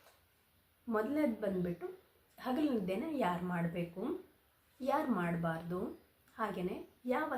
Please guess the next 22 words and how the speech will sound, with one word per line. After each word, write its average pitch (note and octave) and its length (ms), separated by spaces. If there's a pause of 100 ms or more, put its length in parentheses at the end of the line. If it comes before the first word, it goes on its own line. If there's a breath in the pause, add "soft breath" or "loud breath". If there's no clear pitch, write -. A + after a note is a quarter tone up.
(100)
ಸೀಸನ್, F#3 420
ಯಾವ C4+ 280
ಕಾಲದಲ್ಲಿ F3+ 880 (380 loud breath)
ಹಗಲು A3+ 300
ನಿದ್ದೆ F#3+ 220
ಮಾಡಿದ್ರೆ F3 440
ಒಳ್ಳೆಯದು, F3+ 720 (300)
ಈ B3+ 120
ಮೂರು A3 340
ಪ್ರಶ್ನೆಗಳಿಗೆ F3+ 600
ಈ B3 240
ವಿಡಿಯೋದಲ್ಲಿ F3 680 (800 loud breath)
ಉತ್ತರವನ್ನ F#3 420 (160)
ನೋಡೋಣ. E3+ 300 (1120)
ಮೊದಲನೇದು C4 460
ಬಂದ್ಬಿಟ್ಟು F#3+ 680 (280 loud breath)
ದಿವಾ B3 220
ಸ್ವಪ್ನವನ್ನ G3+ 540 (120)
ಯಾರು A3 300
ಮಾಡ್ಬೇಕು F3+ 540
ಅಂತ A3 200
ಬರೋದಾದ್ರೆ, F3+ 880